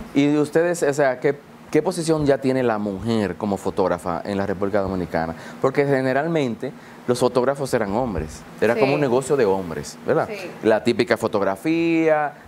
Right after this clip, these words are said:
Speaker 1: de la, los quince años, el recién nacido más o menos, pero con los papás cargando los quince años, en las niñas, y ya la foto de graduación familiar.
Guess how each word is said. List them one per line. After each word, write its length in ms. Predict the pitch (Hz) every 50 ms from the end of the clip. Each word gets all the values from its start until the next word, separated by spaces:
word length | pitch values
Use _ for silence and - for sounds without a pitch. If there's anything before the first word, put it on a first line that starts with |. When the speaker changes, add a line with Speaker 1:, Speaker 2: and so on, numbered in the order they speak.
| - -
Speaker 1:
de 240 | 98 98 98 98 98
la, 300 | 101 101 101 101 - -
los 220 | 107 104 98 -
quince 440 | - 110 107 104 98 - 107 101 113
años, 600 | 135 156 170 175 170 160 147 143 139 139 135 120 - - - -
el 100 | - 123
recién 280 | 131 135 120 139 131
nacido 380 | 135 131 120 - 156 170 175 165
más 160 | 156 156 156
o 100 | 151 139
menos, 420 | 139 151 170 185 180 170 151 139 -
pero 280 | 139 123 123 120 110 - - - - - - -
con 100 | 117 113
los 100 | 117 110
papás 400 | 120 113 - - 156 165 156 151
cargando 640 | 143 123 123 135 156 170 165 156 143 139 135 131 - -
los 180 | - 110 104 -
quince 440 | - - 127 143 139 - 135 123 127
años, 360 | 147 170 165 147 127 123 127
en 240 | 120 107 107 107 110
las 100 | 107 104
niñas, 580 | 104 104 123 156 170 160 139 127 127 131 - - - - - - - - -
y 120 | 127 127
ya 140 | 120 143 151
la 80 | 170
foto 380 | 170 - 156 156 156 165 156 151
de 200 | 147 135 127 123
graduación 540 | 107 117 113 107 107 104 - 139 139 143 143
familiar. 400 | 139 123 120 107 95 90 85